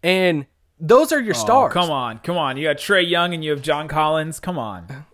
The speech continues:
Speaker 1: Get out of here. No.
Speaker 2: Just kidding.
Speaker 1: Don't even. They're, those are your stars. Those are potential all-stars. Those are your main bucket getters, okay? In a weird sense, Dallas should be drafting for need in that, in that spot.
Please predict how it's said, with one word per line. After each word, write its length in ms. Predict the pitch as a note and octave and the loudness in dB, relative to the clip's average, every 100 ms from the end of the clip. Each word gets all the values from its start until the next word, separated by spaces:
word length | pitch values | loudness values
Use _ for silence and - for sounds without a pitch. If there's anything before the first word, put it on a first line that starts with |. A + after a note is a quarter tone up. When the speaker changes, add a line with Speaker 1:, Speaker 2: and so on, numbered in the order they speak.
| - | -8
Speaker 1:
Get 140 | F#3 | -4
out 140 | C#3+ G#2+ | -2 -2
of 60 | |
here. 140 | G2+ - | -6 -10
No. 140 | A#2+ F#2+ | -10 -10
Speaker 2:
Just 120 | - | -12
kidding. 220 | D#2+ D2+ - | -20 -10 -4
Speaker 1:
Don't 180 | C3 | -4
even. 120 | G#2 - - - _ _ _ _ - | -6 -14 -20 -20 _ _ _ _ -4
They're, 280 | D#3+ A#3 A#3 | 4 4 4
those 300 | E3 A3 A#3+ | 4 4 4
are 80 | A#3+ | 2
your 160 | A#3+ | 0
stars. 540 | - D#3 C3 A2+ A2+ - - | 2 4 4 4 -2 -10 0
Those 180 | F#3 G#3+ | 2 2
are 60 | |
potential 500 | G#3+ G3+ G3+ - F3 - | -2 -2 -2 -2 -6 2
all-stars. 760 | D3 D#3+ - C3 A2 A#2 - - _ | 4 4 2 2 2 -2 -8 -20 _
Those 260 | D#3+ G3+ G3 | 0 2 2
are 300 | G3+ F#3+ E3 F3 | 4 4 2 0
your 180 | E3 | 2
main 580 | E3 D3+ D#3 E3 E3+ E3+ - | 2 2 2 2 2 -2 2
bucket 380 | D3+ D3 C3 | 2 2 0
getters, 280 | A#2+ A2 G#2+ | -4 -4 -4
okay? 360 | A2+ C3 A#2+ C3 - - _ _ _ _ _ _ _ _ | -4 -2 -2 -4 -16 -20 _ _ _ _ _ _ _ _
In 160 | G3 A3 | 2 6
a 80 | G3+ | 6
weird 480 | E3 F#3+ A#3 B3+ - | 4 2 0 0 -2
sense, 560 | - G#3 A#3+ - - _ _ _ _ _ - | 2 4 2 0 -16 _ _ _ _ _ -12
Dallas 500 | C#3+ F3+ G3 C4 - - - | 2 4 4 2 -2 -10 -12
should 320 | - A3 F#3+ | -2 0 0
be 120 | G#3 | -2
drafting 500 | E3+ E3+ E3+ - E3+ | 0 2 2 0 -4
for 180 | D3 C#3 | -2 -4
need 500 | A#2 B2+ E3+ A2 F#2 - _ _ - | -2 0 0 0 -8 -20 _ _ -4
in 160 | E3+ C#3+ | 0 2
that, 260 | B2+ - | 0 -4
in 180 | - C#3+ | -6 -2
that 180 | C3 - | -2 -4
spot. 360 | - A2+ F#2 | -4 -4 -4